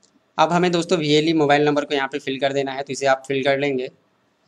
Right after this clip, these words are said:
इसी प्रकार से दोस्तों वीएलई ईमेल आईडी को fill कर देना है, तो चलिए हम इसे भी fill कर लेते हैं।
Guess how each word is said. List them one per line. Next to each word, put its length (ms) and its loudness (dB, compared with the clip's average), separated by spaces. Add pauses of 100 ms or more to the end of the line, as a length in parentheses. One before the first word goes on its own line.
(560)
इसी 180 -2
प्रकार 300 6
से 120 -2
दोस्तों 280 -2
वीएलई 280 2
ईमेल 240 4
आईडी 180 2
को 120 -2
fill 200 -6
कर 140 0
देना 200 -4
है, 120 -6
तो 100 -12
चलिए 220 -4
हम 60 -2
इसे 180 -2
भी 100 -8
fill 200 -6
कर 120 0
लेते 240 -4
हैं। 160 -6